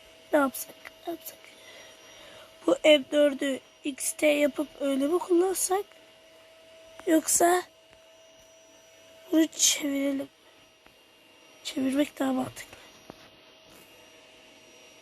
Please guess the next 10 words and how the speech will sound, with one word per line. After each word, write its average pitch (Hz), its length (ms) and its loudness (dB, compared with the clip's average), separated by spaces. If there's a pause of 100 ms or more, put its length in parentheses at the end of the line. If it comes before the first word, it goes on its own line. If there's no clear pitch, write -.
(140)
Hadi, 320 220 4 (120)
ha, 381 200 6 (400)
Groza 285 280 2
çıktı - 320 -6
ya. 262 320 -6 (2250)
Avuk 277 360 4
çıksaydı 277 500 -2
daha 262 160 0
çok - 240 -14
sevinirdim. - 240 -20